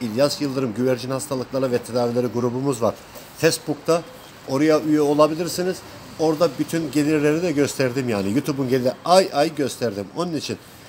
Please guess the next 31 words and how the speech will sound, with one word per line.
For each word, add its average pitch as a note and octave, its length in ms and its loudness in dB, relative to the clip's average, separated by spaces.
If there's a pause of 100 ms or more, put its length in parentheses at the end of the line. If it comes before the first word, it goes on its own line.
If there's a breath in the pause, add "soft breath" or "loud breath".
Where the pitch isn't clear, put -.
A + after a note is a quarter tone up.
(300 loud breath)
katılın, C#3+ 600 2
beğenin, C#3+ 500 4
reklamlarını D3 640 0
izleyin, C3 420 -2
para D3+ 200 2
kazansın. D3+ 480 0 (100)
Bak E3+ 100 -4 (140)
şu E3 240 -2
anda C#3 260 0
bin D3 160 0
liralık B2+ 280 0
hediye A#2+ 280 -2
dağıtıyoruz A2+ 480 2
orada. C3 260 -2 (360 loud breath)
Hem D3+ 180 -4
katılın D#3 440 -2
hem D#3 180 -4
yoruma C#3+ 340 -2
adınızı, C#3+ 320 -2
soyadınızı, C#3 560 -2
telefonunuzu C3+ 720 -6
videonun C#3 420 2
altına, B2 360 2 (500 loud breath)
faciye C#3 400 0
değil, C3+ 160 -2 (200)
YouTube F3+ 260 -4
kanalındaki C#3 560 -2
videonun C3+ 300 -2
altına C3 300 -2
telefonunuzu C3 600 -4
yazın. D3 240 -2